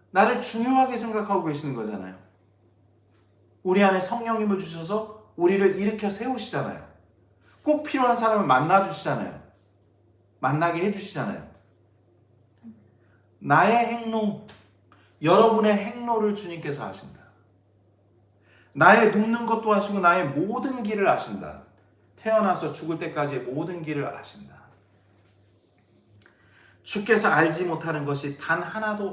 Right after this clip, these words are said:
없나이다." 할렐루야. 여러분, 그것을 위로를 삼으시길 바랍니다. 충분하지 않습니까?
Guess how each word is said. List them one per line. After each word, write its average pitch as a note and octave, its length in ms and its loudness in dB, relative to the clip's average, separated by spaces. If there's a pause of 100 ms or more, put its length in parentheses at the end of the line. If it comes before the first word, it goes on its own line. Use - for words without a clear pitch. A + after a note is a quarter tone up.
없나이다." F#2+ 500 -12 (140)
할렐루야. C#3+ 600 -6 (1300)
여러분, G#3+ 240 4
그것을 G3+ 440 0
위로를 F#3 340 0
삼으시길 F3+ 540 -8
바랍니다. D3+ 600 -8 (100)
충분하지 E4 640 -4
않습니까? D#3+ 600 -10